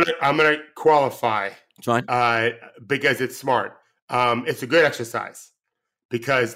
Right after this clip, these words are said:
Speaker 1: the, the, these aren't bold predictions as much as things to pay attention
Speaker 2: Yes.
Speaker 1: to, right? Because it, it's a real possibility that, and maybe it doesn't seem that way. That's why you,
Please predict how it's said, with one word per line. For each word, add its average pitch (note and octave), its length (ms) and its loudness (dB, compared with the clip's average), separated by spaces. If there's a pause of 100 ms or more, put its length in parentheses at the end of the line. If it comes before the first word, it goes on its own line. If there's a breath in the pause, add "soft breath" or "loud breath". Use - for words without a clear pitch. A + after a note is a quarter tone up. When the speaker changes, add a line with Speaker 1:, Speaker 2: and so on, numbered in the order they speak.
(120)
Speaker 1:
the, D#3 340 -4
the, E3 280 -4
these D#3+ 180 -2
aren't F#3+ 220 2
bold D#3+ 220 4
predictions D3 360 -2
as B2 160 -4
much C#3 240 -2
as B2 240 0
things F#3+ 360 -2
to D#3 260 2 (120)
pay D#3+ 140 2
attention C#3+ 360 -2
Speaker 2:
Yes. D3 100 -6
Speaker 1:
to, G2+ 240 -10 (600)
right? A2+ 240 -2
Because C3 400 -2
it, C3 200 -8
it's C#3+ 180 -4
a D3+ 80 2
real D3 160 4
possibility B2 720 0
that, B2+ 200 -4
and A#2+ 120 -4
maybe B2+ 220 -2
it - 20 -8
doesn't A#2 220 -4
seem B2+ 240 -6
that A2+ 140 -2
way. A2 180 -2
That's A2 180 -6
why A2+ 100 0
you, G#2+ 160 -6